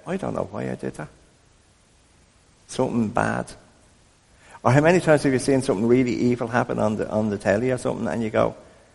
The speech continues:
"How could people do that? How could someone be that bad that they could do that?" 'Cause there's demonic forces at work in this world. There are spiritual powers at work.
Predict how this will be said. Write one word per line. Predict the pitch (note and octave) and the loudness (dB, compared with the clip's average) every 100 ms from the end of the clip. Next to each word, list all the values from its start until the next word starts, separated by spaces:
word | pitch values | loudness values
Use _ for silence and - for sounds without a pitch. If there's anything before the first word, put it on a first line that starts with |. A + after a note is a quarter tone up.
| _ - | _ -8
"How | F#3 | -6
could | - - | -6 -6
people | C#3 B2+ G2+ | -6 -8 -8
do | G2 G2 | -6 -6
that? | F#2 F#2 _ _ _ _ _ _ _ _ _ _ _ - | -8 -14 _ _ _ _ _ _ _ _ _ _ _ -2
How | - | 0
could | E3 | 0
someone | - C#3 A2+ | -4 -4 -6
be | G2+ | -6
that | - G#2+ - | -4 -4 -4
bad | G1+ G1+ - | -6 -6 -8
that | - | -12
they | - | -16
could | - - | -14 -10
do | A#1+ | -10
that?" | B1+ - _ _ _ _ _ _ _ | -10 -14 _ _ _ _ _ _ _
'Cause | - - | -16 -10
there's | A#2 - | -10 -8
demonic | A2+ A2+ C3+ C3 | -8 -6 -8 -8
forces | - A2+ B2 G#2+ G2 | -6 -6 -6 -10 -12
at | F2+ | -10
work | G2 - | -10 -10
in | - | -14
this | F#2 - | -16 -14
world. | G1+ G1+ - _ _ _ _ - | -12 -12 -14 _ _ _ _ 2
There | A2 | 2
are | |
spiritual | G#2+ - A#2+ A#2+ - A#2 | 2 0 -2 -2 -4 -6
powers | - A2+ D2 G#2 | -4 -4 -4 -6
at | - - | -10 -8
work. | G#1+ - | -8 -8